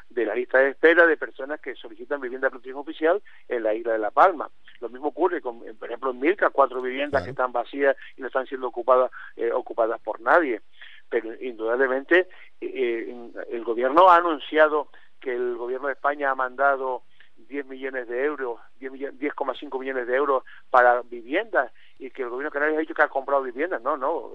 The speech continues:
Speaker 1: esos viviendas no son estos, porque usted las tenía, esas viviendas compradas desde enero y estaba tramitándolas para su entrega a final de año. Lo que usted ha pedido al, al contratista es que acelere el terminar las cocinas,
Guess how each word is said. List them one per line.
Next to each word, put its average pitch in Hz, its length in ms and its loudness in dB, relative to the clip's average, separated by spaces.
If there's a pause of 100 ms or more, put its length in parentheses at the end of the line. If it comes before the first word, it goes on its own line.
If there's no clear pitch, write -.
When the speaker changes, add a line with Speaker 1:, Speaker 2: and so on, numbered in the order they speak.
Speaker 1:
esos 107 180 -14
viviendas 113 380 -10
no 160 80 -4
son 196 200 2
estos, 196 300 4
porque 120 240 -8
usted 120 160 -4
las 123 180 -2
tenía, 160 340 -2 (260)
esas 143 280 0
viviendas 139 400 2
compradas 165 560 8 (360)
desde 127 380 -4
enero 160 420 0
y 196 40 0
estaba 160 340 -2
tramitándolas 143 720 -4
para 131 160 -4
su 131 100 -12
entrega 127 460 -4 (300)
a 113 100 -8
final 120 260 -6
de 110 100 -4
año. 175 220 0
Lo 120 80 -6
que 107 100 -18
usted - 140 -6
ha 123 60 2
pedido 131 320 -2
al, 131 160 -2
al 123 120 -6
contratista 139 720 -2
es 190 160 2 (360)
que 135 80 2
acelere 131 600 0
el 120 260 -12
terminar 120 380 0
las 135 160 4
cocinas, 185 540 0